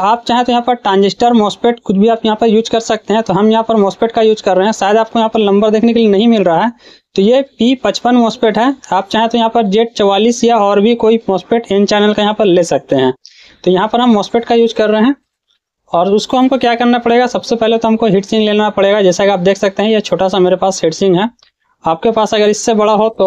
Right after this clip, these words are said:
और भी बेहतर है, तो मेरे पास यही है फिलहाल। तो चलिए, सबसे पहले हम क्या करेंगे कि इसको इसमें हमको फिट कर लेना है। तो इसको हम यहाँ पर पहले फिट कर लेते हैं।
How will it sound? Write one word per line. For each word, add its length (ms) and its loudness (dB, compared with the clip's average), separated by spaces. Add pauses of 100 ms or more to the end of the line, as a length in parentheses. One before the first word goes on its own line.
और 200 2
भी 120 2
बेहतर 340 0
है, 140 0
तो 140 -4
मेरे 180 2
पास 300 -4
यही 200 4
है 100 0
फिलहाल। 360 0 (480)
तो 80 -4
चलिए, 280 2
सबसे 280 -4
पहले 240 0
हम 160 2
क्या 180 0
करेंगे 340 0
कि 120 -4
इसको 200 -2
इसमें 220 0
हमको 300 0
फिट 220 -4
कर 120 0
लेना 260 2
है। 200 0
तो 140 -2
इसको 200 -4
हम 100 2
यहाँ 140 0
पर 140 -2
पहले 240 0
फिट 200 -4
कर 120 -2
लेते 260 0
हैं। 160 0